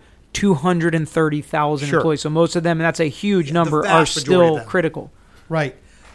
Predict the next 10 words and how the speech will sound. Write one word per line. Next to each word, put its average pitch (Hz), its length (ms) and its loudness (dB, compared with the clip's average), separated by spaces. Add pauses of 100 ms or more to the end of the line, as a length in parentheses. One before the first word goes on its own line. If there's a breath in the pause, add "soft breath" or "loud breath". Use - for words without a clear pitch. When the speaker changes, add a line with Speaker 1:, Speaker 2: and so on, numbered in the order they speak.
Speaker 2:
Um, 170 600 -4
what 208 240 -4
else? 143 280 -6
Speaker 1:
The 180 100 -10
Justice 175 360 -6
Speaker 2:
The, - 80 -10
Speaker 1:
Department. 147 320 -6
Speaker 2:
the 175 60 -6
Justice 202 340 -2
Department. 147 420 -2